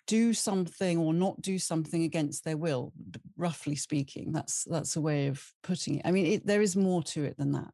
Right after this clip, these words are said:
I, I think that we can look at more subtle issues than that. But basically,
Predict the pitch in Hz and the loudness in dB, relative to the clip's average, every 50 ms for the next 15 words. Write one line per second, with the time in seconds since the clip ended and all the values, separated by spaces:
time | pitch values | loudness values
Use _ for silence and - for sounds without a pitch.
0 | _ _ - 160 156 156 - - - - - 160 160 - 185 175 160 - - - | _ _ -4 -2 -2 -2 -4 -6 -6 -2 -2 -2 0 0 0 0 0 0 -2 -4
1 | 160 156 - 165 160 151 - 175 151 151 147 143 143 _ - - _ _ _ - | -2 -2 0 0 -2 0 0 2 2 4 2 2 -2 _ -20 -20 _ _ _ -4
2 | - 175 180 165 - - - - 175 170 165 156 151 - - 196 180 - - 165 | -2 0 0 0 0 -2 -2 2 2 2 2 2 0 0 0 -2 -2 -2 -4 -4
3 | 151 147 143 - - 147 139 - 151 143 139 131 - - - 185 - - - 240 | -2 -2 -2 -4 -4 -4 -4 -2 0 0 0 0 -2 -2 -4 -6 -2 0 2 2
4 | 226 208 - - - - - - 147 143 131 127 135 | 2 2 0 -4 -6 -8 -8 -4 -4 -2 -2 -2 -4